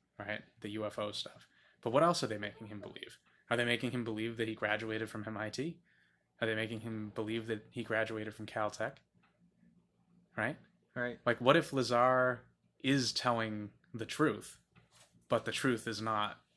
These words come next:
Speaker 1: real? See what I'm saying?
Speaker 2: Yeah, that's kinda mind-blowing to think about.
Speaker 1: Yeah.
Speaker 2: That he was just manipulated into, like, thinking this, this, and this.
Speaker 1: We talked about,
Speaker 2: But
Speaker 1: like,
Speaker 2: why?
Speaker 1: being a drink,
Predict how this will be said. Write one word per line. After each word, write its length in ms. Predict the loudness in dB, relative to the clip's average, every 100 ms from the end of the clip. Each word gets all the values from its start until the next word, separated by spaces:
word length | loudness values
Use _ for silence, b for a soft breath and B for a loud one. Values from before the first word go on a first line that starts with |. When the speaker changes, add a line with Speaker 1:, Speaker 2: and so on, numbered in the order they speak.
| _ _
Speaker 1:
real? 300 | -2 0 -2 -6 -20 _ _ _ _ _ _ B B B B B
See 120 | -6
what 60 | -4
I'm 40 |
saying? 340 | 0 2 2 2
Speaker 2:
Yeah, 260 | 4 6 4
that's 120 | 0
kinda 160 | -2
mind-blowing 560 | 2 4 4 2 -2 -2
to 80 | -2
think 160 | -4
about. 400 | -2 0 0 -2 2
Speaker 1:
Yeah. 260 | 4 4 2
Speaker 2:
That 80 | -2
he 80 | 0
was 120 | -2
just 140 | -2 -6
manipulated 760 | -4 -4 -2 -2 -4 -4 -4
into, 220 | -6 -8 -6
like, 300 | -4 -6 -6
thinking 280 | -8 -6
this, 200 | -6 -6
this, 160 | -6 -8
and 100 | -6
this. 400 | -8 -6 -8 -6 2
Speaker 1:
We 80 | 4
talked 260 | 6 6
about, 220 | 6 6
Speaker 2:
But 80 | 6
Speaker 1:
like, 40 | 4
Speaker 2:
why? 60 |
Speaker 1:
being 300 | 4 4 4
a 40 | 2
drink, 500 | 0 -2 -2 -2 -12